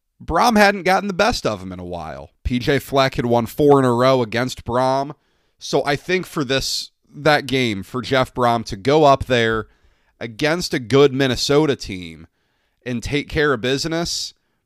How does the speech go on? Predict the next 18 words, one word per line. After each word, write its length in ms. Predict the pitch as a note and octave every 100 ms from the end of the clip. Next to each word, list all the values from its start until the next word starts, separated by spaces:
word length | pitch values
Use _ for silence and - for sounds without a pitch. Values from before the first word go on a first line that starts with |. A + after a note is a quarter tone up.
| -
boy, 240 | B2 A#2+
that 220 | G#2+ B2+
had 180 | A#2 C3
to 80 | A2+
feel 320 | - A#2+ A2
really, 680 | F#2+ F#2+ A#2 C3+ C3 C3+ B2+ _ _ _ _ _
really 420 | G#2 B2 C#3 B2+
good. 600 | F#2 A2 C3+ B2+ F2+ D#2+ - _ _ _ _
And, 180 | C#3 D3+
you 100 | D3+
know, 80 | D#3
you 180 | D3+ C#3+
look 280 | E3+ F3+
at 240 | C#3 A2+ G#2
it, 220 | G2+ - _ _ _ _
that's 400 | A2+ D#3+ E3+ -
one 440 | C3+ D3+ D3 D3+ D3+
that 280 | B2+ C3+